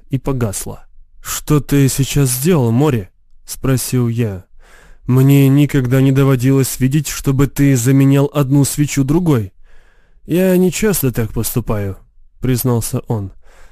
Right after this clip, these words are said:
«Но та женщина, которой ты дал сегодня блифидж из четыреста пятьдесят шестой палаты, только что оправилась от болезни». Крестный измерил огарок указательным и большим пальцами.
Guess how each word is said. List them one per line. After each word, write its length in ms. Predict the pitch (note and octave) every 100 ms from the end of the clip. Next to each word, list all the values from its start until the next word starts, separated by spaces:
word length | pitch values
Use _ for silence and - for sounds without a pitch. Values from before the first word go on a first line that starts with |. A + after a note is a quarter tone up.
| -
«Но 400 | - D#3+ E3+ D#3
та 260 | - C#3 B2+
женщина, 640 | A#2 C3+ B2+ - B2+ B2
которой 400 | C3 A#2+ C3 B2+
ты 140 | C3
дал 240 | B2 C3 A#2+
сегодня 480 | - C3+ C3+ C3+
блифидж 640 | B2+ C#3+ C#3+ - B2+ G#2 -
из 320 | C3 C3 A2 -
четыреста 500 | - - C#3+ C3 B2+
пятьдесят 460 | - C#3+ C3 D3
шестой 360 | - C#3+ - C#3+
палаты, 600 | A#2+ A#2 B2+ E3+ - G#2 - - - - -
только 360 | - G3+ F3 E3
что 260 | - E3
оправилась 600 | D#3+ B2+ D#3 D#3 D#3+ C#3+ D3+
от 160 | D3
болезни». 600 | C#3 D#3 F3 C3+ A2 F#2 _ _ _ _ _ -
Крестный 540 | C3+ C3+ C3+ - C3 -
измерил 500 | B2 B2 C3 B2+ -
огарок 560 | C3 A#2+ B2+ B2 - -
указательным 760 | B2+ C3 A#2+ B2+ - B2 A#2+
и 160 | A#2+ C3
большим 580 | B2 B2+ - B2+ A#2 A2 -
пальцами. 600 | C3+ A2+ - G#2 G2